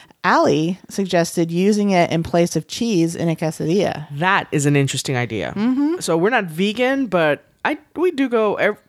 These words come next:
Speaker 2: every now and then. I, I do have a vegan day here and there. That would be a really good idea to try.
Speaker 1: Mm-hmm. Yeah. Yeah.
Speaker 2: All right. How about, um, here's another one that's really interesting. Use as salad dressing. So Ginger Grace Smith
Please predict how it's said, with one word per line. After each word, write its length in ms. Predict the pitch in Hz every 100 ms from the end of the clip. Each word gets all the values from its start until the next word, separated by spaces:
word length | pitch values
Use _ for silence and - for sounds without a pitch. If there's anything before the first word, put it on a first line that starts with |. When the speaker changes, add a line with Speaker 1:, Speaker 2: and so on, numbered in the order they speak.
| -
Speaker 2:
every 240 | 143 240
now 240 | 233 175 175
and 120 | 175
then. 200 | 160 160
I, 260 | 147 143 -
I 160 | 69 147
do 280 | 143 139 139
have 160 | 143 139
a 60 |
vegan 380 | 127 135 143 135
day 200 | 131 131
here 180 | 139 139
and 120 | 143
there. 240 | 147 151 - - - _
That 220 | 185 220
would 140 | 156 139
be 120 | 135
a 40 |
really 240 | 123 127 123
good 140 | 127
idea 260 | 127 127 127
to 80 | 170
try. 320 | - 208 196
Speaker 1:
Mm-hmm. 200 | 202 220 - _
Yeah. 220 | - 302 339 - _ _ _ -
Yeah. 240 | 269 240 - - - - -
Speaker 2:
All 60 |
right. 120 | 196 160
How 120 | 208
about, 320 | 247 247 233
um, 280 | 190 175 165
here's 220 | 196 277
another 300 | 359 285 302
one 220 | 208 131
that's 200 | 135 131
really 200 | 156 147
interesting. 420 | 139 135 - 135 135
Use 480 | 160 226 294 311
as 200 | - 190
salad 600 | - - - 151 185 180
dressing. 560 | 131 120 113 - 98 92
So 220 | - 160
Ginger 360 | 151 175 220 240
Grace 300 | 190 190 175
Smith 420 | - 180 139 139